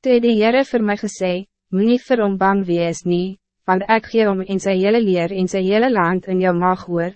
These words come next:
en jy moet met hom maak soos jy gemaak het met koning Sihon van die Amorite, wat in Gespon gewoon het." Die Heere ons God het toe vir koning Og van Basan en sy hele leer in ons mag oorgegee.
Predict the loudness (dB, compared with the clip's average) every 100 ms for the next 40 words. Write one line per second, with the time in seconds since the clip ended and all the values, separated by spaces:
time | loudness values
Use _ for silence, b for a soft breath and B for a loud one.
0 | _ _ _ 0 2 2 0 -2 -2 0
1 | 0 0 -2 -4 -6 -4 -2 -2 0 0
2 | 2 0 -2 -6 -6 -6 0 2 2 -2
3 | -2 0 2 0 -2 -2 -2 -2 0 0
4 | -2 -4 -8 -10 _ -4 -4 -2 -4 -4
5 | -8 -4 -2 -2 -4 -6 -4 -2 -4 -8
6 | -14 _ _ _ _ _ _ _ -6 0
7 | 2 2 2 0 -4 -4 -2 -2 -2 -10
8 | -6 -8 -6 -6 0 0 0 -2 -4 -6
9 | -8 -6 -2 -4 -4 -6 -6 -4 -6 -2
10 | 0 2 2 2 0 0 -2 -2 -4 -4
11 | -2 -2 -4 -6 -6 -6 -14 -12 -12 -12